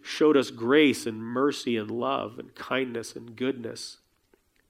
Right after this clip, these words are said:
that it compels us to live the way that he calls us to live. I'll put it another way from First Peter chapter two, verses nine to ten.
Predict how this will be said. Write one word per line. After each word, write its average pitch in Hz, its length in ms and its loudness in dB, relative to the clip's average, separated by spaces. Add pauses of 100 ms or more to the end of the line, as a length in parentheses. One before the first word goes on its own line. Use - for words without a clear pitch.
(1000)
that 123 120 -2
it 117 120 0
compels 135 600 2
us 107 360 -2 (280)
to - 120 -6
live 120 400 2
the 117 100 -4
way 110 220 0
that 113 160 -6
he 127 80 -12
calls 104 400 -4
us 107 340 -6 (200)
to - 140 -12
live. 110 400 -6 (3750)
I'll 110 60 -8
put 131 140 -4
it 113 60 0
another 117 280 0
way 107 160 0
from 104 260 -10
First - 380 -4
Peter 107 480 -2
chapter - 340 -4
two, 113 260 -6
verses 107 300 -8
nine 110 300 -6
to 104 60 -20
ten. 113 360 -10